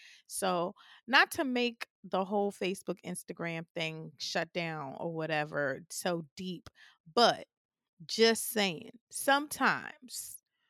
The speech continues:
we gotta get our analog lives in this digital-driven world.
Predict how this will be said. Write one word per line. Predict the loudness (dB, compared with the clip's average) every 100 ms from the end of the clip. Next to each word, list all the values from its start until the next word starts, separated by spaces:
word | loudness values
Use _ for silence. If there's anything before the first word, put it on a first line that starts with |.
| _
we | -8
gotta | 2 4 4
get | 0 2 4 6
our | 8 6 4
analog | 2 4 4 4 2
lives | 2 4 4 4 -2 -6 -10 -12 -16 -20 -8
in | -6 -4
this | -4 -8 -4
digital-driven | -4 -4 -4 -4 -4 -6 -6 -6
world. | -2 -4 -4 -12